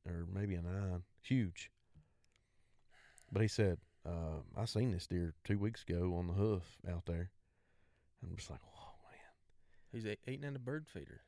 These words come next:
Speaker 2: He's eating
Speaker 1: Yeah.
Speaker 2: them sunflower seeds and them little
Speaker 1: Don't have a, don't have a care in the world, but a little tail got him in trouble.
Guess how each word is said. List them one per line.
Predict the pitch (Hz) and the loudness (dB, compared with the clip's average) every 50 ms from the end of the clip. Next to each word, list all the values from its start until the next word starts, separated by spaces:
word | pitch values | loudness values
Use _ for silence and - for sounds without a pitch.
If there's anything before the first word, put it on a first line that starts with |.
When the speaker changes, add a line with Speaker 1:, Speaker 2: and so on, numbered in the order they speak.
| - | -10
Speaker 2:
He's | - - | -6 -4
eating | 190 240 294 | -4 -2 -2
Speaker 1:
Yeah. | 269 - | -2 -2
Speaker 2:
them | 120 123 | -4 -4
sunflower | 113 - 117 117 117 113 113 113 113 113 | -6 -6 -6 -6 -6 -6 -6 -6 -6 -6
seeds | 107 - - 107 110 113 117 127 | -6 -6 -4 -4 -4 -4 -4 -6
and | 110 | -6
them | 101 104 107 | -6 -4 -4
little | 107 107 104 98 - - - - - - - - - - - - _ _ _ - _ _ - - | -4 -4 -4 -6 -10 -14 -20 -20 -20 -20 -20 -20 -20 -20 -20 -20 _ _ _ -20 _ _ -6 -4
Speaker 1:
Don't | - - 82 92 | -2 0 2 4
have | 98 98 92 90 | 4 4 6 4
a, | 92 82 78 76 - - - - - - _ - - - - - _ - - - | 2 2 2 0 -2 -6 -14 -20 -20 -20 _ -20 -20 -20 -20 -20 _ -20 -10 -6
don't | - 101 | -2 -2
have | 101 | -2
a | 90 | 0
care | - - 107 104 | 2 4 4 4
in | 98 | 6
the | 95 | 4
world, | 92 104 120 120 110 98 90 | 4 6 6 6 4 4 2
but | 82 80 - - - - - _ - - - - - - - - - _ _ _ _ _ - | 0 -4 -4 -8 -14 -20 -20 _ -20 -20 -20 -20 -20 -20 -20 -20 -20 _ _ _ _ _ -6
a | - | 0
little | 101 98 98 95 87 85 80 - - _ _ _ - - - | 2 4 4 4 2 0 -4 -10 -18 _ _ _ -20 -18 0
tail | - - 120 127 123 104 98 | 6 8 10 10 10 10 8
got | 95 95 92 95 | 6 6 4 4
him | 101 95 | 4 2
in | 90 85 | 2 2
trouble. | - 107 107 113 110 82 - - - | 2 4 4 4 4 0 -4 -8 -14